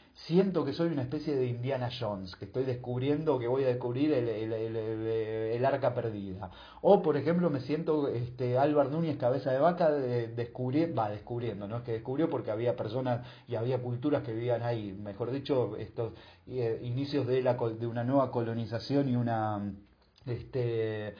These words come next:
y un genocidio de los, de los pueblos de América Latina. Pero digo, pa-, pa-, más allá de este comentario ahí entre paréntesis de, de... De, de, de lo que interpreto sobre ese tipo de, de,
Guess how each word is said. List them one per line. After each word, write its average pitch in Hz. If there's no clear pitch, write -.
y 135
un 143
genocidio 135
de 127
los, 117
de 113
los 110
pueblos 127
de 120
América 113
Latina. 110
Pero 127
digo, 113
pa-, 110
pa-, 110
más 123
allá 127
de 131
este 120
comentario 123
ahí 127
entre 117
paréntesis 120
de, 104
de... 101
De, 107
de, 120
de 123
lo 127
que 135
interpreto 135
sobre 127
ese 123
tipo 123
de, 110
de, 104